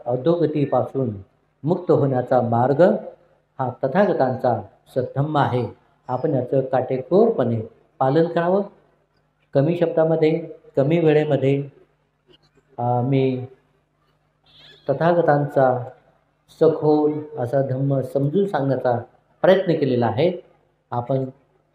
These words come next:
याचं चिंतन मनन करावं आणि जे जे तुम्हाला पटेल ते त्याचा तुम्ही स्वीकार करावा आणि आपली श्रद्धा बुद्ध,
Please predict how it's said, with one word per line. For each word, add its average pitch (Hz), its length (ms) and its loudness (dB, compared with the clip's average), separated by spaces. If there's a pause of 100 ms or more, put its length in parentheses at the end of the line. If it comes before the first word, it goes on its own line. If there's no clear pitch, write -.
(180)
याचं 123 220 2
चिंतन 135 420 0
मनन 170 240 0
करावं 156 440 2 (420)
आणि 151 240 2
जे 143 240 2
जे 233 180 6
तुम्हाला 196 300 4
पटेल 165 500 -2 (1400)
ते 165 200 2
त्याचा 143 220 0
तुम्ही 151 240 -4
स्वीकार 156 440 0
करावा 147 440 2 (440)
आणि 156 220 2
आपली 139 260 0
श्रद्धा 131 360 0 (540)
बुद्ध, 147 400 4